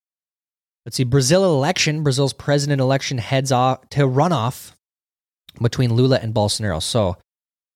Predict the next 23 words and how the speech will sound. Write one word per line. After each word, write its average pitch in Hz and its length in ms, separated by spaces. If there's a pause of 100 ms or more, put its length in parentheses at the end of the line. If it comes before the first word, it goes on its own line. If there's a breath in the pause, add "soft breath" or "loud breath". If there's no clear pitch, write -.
(680)
that 117 160
will 113 80
happen 110 280
here 107 220
this 98 320
month, 110 300
I 90 80
believe. 95 760 (1500)
Pretty 196 120
important 165 320
election. 135 300
Brazil 123 340
is 113 140
a, 104 240 (400 loud breath)
is 117 120
a 110 40
world 110 320
power, - 280
becoming 123 420
a 113 40
world 104 280
power 101 220
now. 98 280